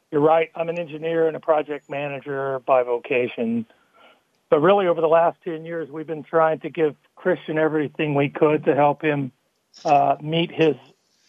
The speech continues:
goals to be on the U S A shooting team and maybe even an Olympic team at some point. So my last ten years has been all about getting him, uh, every opportunity we could give him as a family to get there. Obviously, the work was up to him, but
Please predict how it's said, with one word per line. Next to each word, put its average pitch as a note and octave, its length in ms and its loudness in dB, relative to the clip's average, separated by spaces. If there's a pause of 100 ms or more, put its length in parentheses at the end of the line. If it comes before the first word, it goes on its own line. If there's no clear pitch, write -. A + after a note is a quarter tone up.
(140)
goals D#3 520 2
to D3+ 60 -12
be D#3+ 140 -2
on D3+ 120 0
the D3+ 80 -4
U D3+ 80 2
S C#3+ 120 -2
A C#3+ 140 0
shooting D3+ 360 -6
team D#3 340 0
and C3+ 200 0 (460)
maybe D3 240 2
even C#3+ 180 0
an C#3 60 2
Olympic C#3+ 420 2
team C#3 260 0
at C3+ 140 -4
some C#3+ 160 2
point. D3+ 420 0
So C#3+ 280 0 (480)
my D#3 180 4
last D#3 340 2
ten D3+ 200 -10
years D#3 260 -8
has B2 80 -20
been D3 140 -6
all C#3+ 160 2
about C#3 260 0 (100)
getting C#3+ 280 -4
him, C3+ 320 -2 (560)
uh, D3 280 4
every E3+ 240 2
opportunity D#3 500 0
we E3+ 200 -4
could C#3+ 160 -20
give C#3+ 220 0
him C#3+ 160 -2
as C3+ 80 -2
a C#3 80 -2
family C#3 600 2 (600)
to D3 80 0
get C#3+ 240 2
there. A#2 420 -2
Obviously, D#3 360 4
the C3+ 80 -2
work D3+ 280 2
was C#3 140 -2
up D3 160 2
to C#3+ 100 -4
him, D#3+ 280 -4
but C#3 240 2